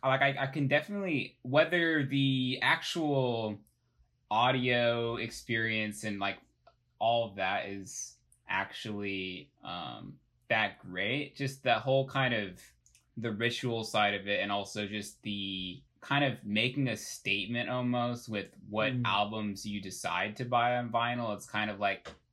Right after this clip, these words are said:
Speaker 1: this album meant something to me, or this album was special to me in some way that I wanted to spend the money to actually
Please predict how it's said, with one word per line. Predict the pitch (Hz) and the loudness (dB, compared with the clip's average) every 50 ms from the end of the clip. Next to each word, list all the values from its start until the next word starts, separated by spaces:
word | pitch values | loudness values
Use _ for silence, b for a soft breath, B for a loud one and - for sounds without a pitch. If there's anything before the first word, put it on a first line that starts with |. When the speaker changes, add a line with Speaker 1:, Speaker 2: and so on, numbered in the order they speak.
| _ - 113 | _ -20 -8
Speaker 1:
this | 113 113 113 117 - - - | -4 -4 -2 -2 -4 -2 0
album | 107 104 110 120 117 117 101 98 92 | 2 4 4 2 2 0 -4 -4 -2
meant | 92 98 107 113 | -2 -4 -4 -4
something | - - 127 120 120 123 135 131 123 | -2 -2 -2 -2 0 -2 -4 -4 -4
to | - 131 | -2 -2
me, | 123 123 120 120 120 120 120 120 113 | 0 0 0 0 0 0 -2 -2 -2
or | 107 104 | -2 -2
this | 95 104 107 101 - - | -2 -4 -4 -6 -6 -2
album | - 98 104 107 110 107 101 92 90 | 0 0 0 0 -2 -6 -8 -8 -6
was | 92 92 95 90 - | -8 -8 -8 -8 -10
special | - - 90 95 92 - 117 117 117 113 | -6 -4 -2 -2 -2 -4 -4 -4 -6 -6
to | 113 - 120 | -6 -8 -6
me | 117 117 117 117 | -6 -4 -4 -4
in | 113 113 | -6 -6
some | 110 - 120 117 117 117 120 | -6 -4 -4 -4 -2 -2 -4
way | 127 131 139 151 156 147 | -2 -2 -4 -4 -4 -2
that | 117 104 98 - - - | 0 0 0 0 -2 -2
I | 98 101 104 | 0 0 0
wanted | 98 95 95 92 92 98 104 104 104 | -2 -2 -4 -2 -2 0 -2 -2 -4
to | - 107 | -6 -10
spend | 101 - - - 101 98 98 98 95 92 | -12 -12 -8 -6 -6 -4 -4 -6 -8 -8
the | 90 | -8
money | 95 92 90 90 95 92 87 - | -6 -6 -6 -6 -6 -8 -12 -10
to | - 92 | -8 -6
actually | 92 90 90 92 - - - 98 92 87 85 - - | -4 -4 -4 -6 -8 -10 -10 -10 -10 -10 -10 -12 -14